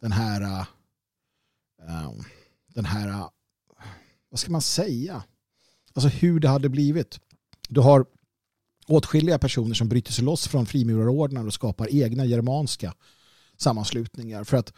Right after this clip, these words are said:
för att hitta den germanska magin, för att hitta, för att hitta den här, eh, folkliga,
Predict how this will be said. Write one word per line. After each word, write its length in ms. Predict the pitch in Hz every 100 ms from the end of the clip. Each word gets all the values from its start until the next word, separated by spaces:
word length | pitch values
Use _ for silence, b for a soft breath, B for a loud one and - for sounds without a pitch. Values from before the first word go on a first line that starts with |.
| b b b
för 80 | 156
att 80 | -
hitta 240 | 147 -
den 160 | 123 120
germanska 800 | 123 123 123 123 113 - 113 110 _
magin, 500 | 127 120 156 131 82 -
för 100 | 135
att 80 | -
hitta, 400 | 135 - 117 - b b b b b b
för 100 | -
att 80 | 127
hitta 320 | 139 - 120
den 140 | 113 98
här, 220 | 104 98
eh, 240 | 98 101
folkliga, 680 | - 170 117 - 101 104